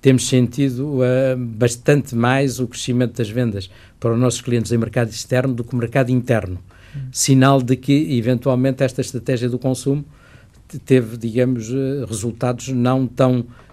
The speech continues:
Speaker 1: eh, tão otimistas como se estava à primeira vista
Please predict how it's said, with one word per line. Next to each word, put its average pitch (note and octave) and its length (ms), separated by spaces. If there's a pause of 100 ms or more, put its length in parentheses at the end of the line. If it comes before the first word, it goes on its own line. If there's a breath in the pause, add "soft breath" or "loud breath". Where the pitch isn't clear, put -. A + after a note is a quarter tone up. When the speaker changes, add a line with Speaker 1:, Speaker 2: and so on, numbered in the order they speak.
(120)
Speaker 1:
eh, A#2 380 (200)
tão C3 200
otimistas B2+ 640
como A#2+ 200
se - 80
estava A#2 480 (320 soft breath)
à A2 100
primeira A2 380
vista A2 500